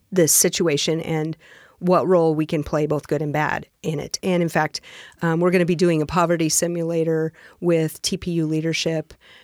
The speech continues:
um, mid-level managers and rate setters, um, before we go into the next budget and rate cycle, so that we can really get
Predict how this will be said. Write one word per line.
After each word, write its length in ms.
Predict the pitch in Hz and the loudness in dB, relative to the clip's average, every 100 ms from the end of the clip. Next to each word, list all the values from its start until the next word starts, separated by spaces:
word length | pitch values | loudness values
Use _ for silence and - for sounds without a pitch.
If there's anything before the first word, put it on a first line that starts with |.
| _ | _
um, 340 | - 156 151 160 | -4 -2 -2 -2
mid-level 360 | 175 170 160 | -2 0 0
managers 400 | 156 156 156 156 | 0 0 -2 -2
and 100 | 156 | -2
rate 180 | 156 151 | -2 -4
setters, 540 | - 165 156 156 151 - | -4 -4 -2 -2 -4 -4
um, 420 | 185 160 160 160 - | -4 -4 -4 -6 -8
before 240 | - 165 170 | -6 -4 -2
we 100 | 165 | -2
go 120 | 160 | -4
into 220 | 151 151 | -4 -4
the 100 | 170 | -6
next 260 | 160 160 - | -6 -8 -8
budget 280 | - 165 - | -8 -8 -6
and 80 | 156 | -6
rate 140 | 156 | -6
cycle, 360 | - - - 175 | -6 -10 -10 -8
so 160 | - 175 | -6 -4
that 80 | |
we 120 | 165 160 | -4 -4
can 160 | 170 | -4
really 240 | 170 175 170 | -4 -2 -2
get 360 | 165 165 - | -2 -2 -6